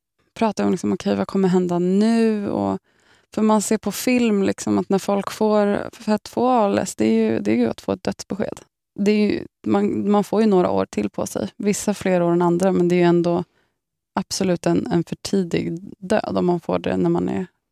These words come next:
inte är supergammal. Liksom. Och då på film och sådär så är det folk som skriver liksom bucket list och de vill liksom resa till Indien och typ sånt där. Eh, men då fick jag, eller då, och då undrar vi liksom också hur,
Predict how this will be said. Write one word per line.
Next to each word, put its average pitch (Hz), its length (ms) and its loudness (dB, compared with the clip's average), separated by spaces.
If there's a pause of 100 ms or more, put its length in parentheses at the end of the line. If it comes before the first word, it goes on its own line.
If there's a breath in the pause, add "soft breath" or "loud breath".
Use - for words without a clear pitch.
(480)
inte 180 280 -4
är 185 80 -2
supergammal. 190 540 -8
Liksom. 220 220 -14 (1120 soft breath)
Och 233 120 4
då 240 80 6
på 240 120 2
film 233 280 4
och 226 100 4
sådär 185 220 4
så 190 120 -2
är 180 80 6
det 175 320 0
folk 185 260 -4
som 185 260 2
skriver 190 360 0
liksom 175 320 0
bucket - 500 -6
list 190 640 -2
och 190 360 0
de 185 160 -2
vill 196 100 -4
liksom 196 260 -6
resa 208 340 -6
till - 140 -8 (100)
Indien 190 960 2
och - 120 -4
typ - 180 -8
sånt 208 180 -6
där. 233 180 -4 (800)
Eh, 190 380 0
men 190 180 0
då 202 440 0 (640)
fick - 180 -2
jag, 196 280 2
eller 202 160 2
då, 190 340 2
och - 360 -6
då 185 80 -4
undrar 190 300 2
vi 175 80 -4
liksom 180 240 -6
också - 240 -4
hur, 170 400 -2